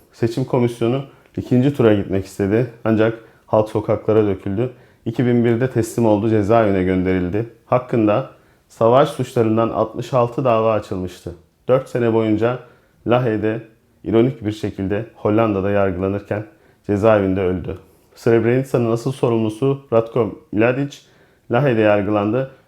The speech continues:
ömür boyu hapse mahkum edildi. Uluslararası Adalet Divanı iki bin yedi yılında Srebrenica katliamını soykırım olarak tanımladı ama sorumlusunun Sırbistan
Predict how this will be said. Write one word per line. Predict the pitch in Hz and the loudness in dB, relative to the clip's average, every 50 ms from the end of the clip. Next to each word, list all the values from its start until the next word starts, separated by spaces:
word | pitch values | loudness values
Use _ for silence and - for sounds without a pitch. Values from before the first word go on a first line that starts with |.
| _ | _
ömür | - - 113 127 123 113 101 | -4 0 0 2 2 2 0
boyu | 104 107 113 113 | 0 0 0 0
hapse | 101 95 - - 110 | -2 -4 -4 -6 -4
mahkum | 104 101 98 92 - - 95 95 | -2 -2 -2 -4 -4 -4 -2 -2
edildi. | 90 87 87 85 80 92 104 - - _ _ _ _ _ _ _ _ _ _ _ _ _ _ | -2 0 -2 -2 -4 -4 -6 -8 -14 _ _ _ _ _ _ _ _ _ _ _ _ _ _
Uluslararası | - 117 120 120 - 123 123 117 117 - 117 | 2 2 2 2 2 4 4 4 4 4 4
Adalet | 113 110 113 113 117 127 127 - | 6 6 6 6 4 2 -2 0
Divanı | - 120 113 113 113 113 117 127 131 135 - _ _ _ _ _ | 0 2 2 4 2 2 2 -2 -4 -6 -10 _ _ _ _ _
iki | - - - 131 | -14 -6 -4 -2
bin | 123 131 | 0 2
yedi | 127 123 131 127 143 | 2 2 2 2 2
yılında | 139 135 120 120 117 120 131 | 2 2 4 2 2 2 0
Srebrenica | 127 - 127 123 120 107 117 120 123 135 156 156 - 139 117 - | 0 0 0 0 2 2 2 2 2 2 0 -2 -2 -2 -2 0
katliamını | 135 113 107 - - - 110 110 113 117 135 160 165 160 - - _ _ _ _ | 0 0 0 0 0 0 2 2 2 2 2 0 -2 -4 -12 -20 _ _ _ _
soykırım | _ - - 127 127 127 - - 147 143 135 | _ -2 0 0 0 0 0 -2 0 0 2
olarak | 120 113 104 101 101 98 - | 2 2 2 2 0 -2 -4
tanımladı | - 104 95 95 98 98 95 92 113 135 143 143 139 - _ _ | -6 -4 -4 -4 -2 -2 -4 -2 -2 -4 -4 -4 -8 -12 _ _
ama | 123 123 127 123 131 139 - - - _ _ _ | -2 0 0 0 0 -2 -6 -12 -20 _ _ _
sorumlusunun | _ - - 135 131 127 117 113 107 - - 117 120 131 135 - - - | _ -2 0 0 2 2 0 -2 -2 -2 -4 -4 -2 -4 -6 -8 -16 -20
Sırbistan | - - 135 123 117 117 - - 113 110 117 120 | -4 -2 0 0 0 -2 -2 -2 -2 -2 -2 -4